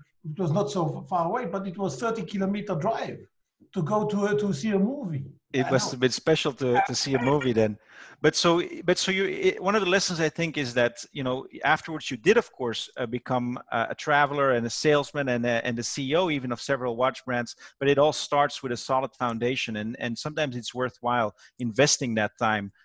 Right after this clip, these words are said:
Speaker 2: in order to really get to know, um, a product or, or, uh, your, your industry. Now,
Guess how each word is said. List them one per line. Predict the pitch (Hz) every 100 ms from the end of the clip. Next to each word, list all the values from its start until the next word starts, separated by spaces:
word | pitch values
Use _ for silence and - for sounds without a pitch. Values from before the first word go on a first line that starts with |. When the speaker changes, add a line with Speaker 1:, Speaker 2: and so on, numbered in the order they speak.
| _
Speaker 2:
in | 131
order | 127 123 -
to |
really | 117 123 120
get | 120 -
to |
know, | 113 120 120 - _ _ -
um, | 113 110 107 110 -
a | -
product | - 127 127 120 -
or, | 113 110 -
or, | 113 104
uh, | 101 101
your, | 120 113 107 -
your | 110
industry. | 123 131 - 117 113
Now, | 123 123